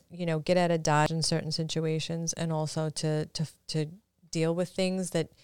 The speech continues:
you know, when you have your heart involved, that are difficult to make choices and to get through it and, you know, rise above it and go on. Just, you know, find,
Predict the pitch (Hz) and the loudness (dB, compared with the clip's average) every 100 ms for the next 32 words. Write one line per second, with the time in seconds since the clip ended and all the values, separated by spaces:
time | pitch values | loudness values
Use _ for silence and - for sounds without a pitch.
0 | _ _ _ _ 190 196 185 175 - 185 | _ _ _ _ -2 4 4 4 0 0
1 | 190 170 196 185 170 180 170 190 185 185 | 2 4 2 2 2 2 2 0 2 2
2 | 196 190 175 - 160 - 170 170 170 165 | 2 2 0 2 2 0 0 -4 -2 -2
3 | - - 170 165 151 - 170 180 226 226 | -4 -6 -2 -2 -2 -2 -2 0 0 0
4 | 220 202 202 196 - - _ _ - 190 | -2 -2 -2 -4 -10 -20 _ _ -4 2
5 | 208 - 214 285 202 - _ _ _ 190 | 2 4 2 2 0 -2 _ _ _ -4
6 | 196 185 - 190 208 180 180 - 180 185 | -4 -6 -10 -2 2 2 -2 -6 0 2
7 | 196 190 185 208 208 151 - _ 165 160 | 2 2 2 2 2 0 -4 _ -6 -4
8 | 170 - _ _ _ _ _ _ _ - | -6 -10 _ _ _ _ _ _ _ 0
9 | 196 180 185 220 156 151 - - - 185 | 2 2 0 -2 -2 0 0 0 -4 -2
10 | 180 170 - 170 175 180 185 | 0 -2 -4 -2 0 0 -2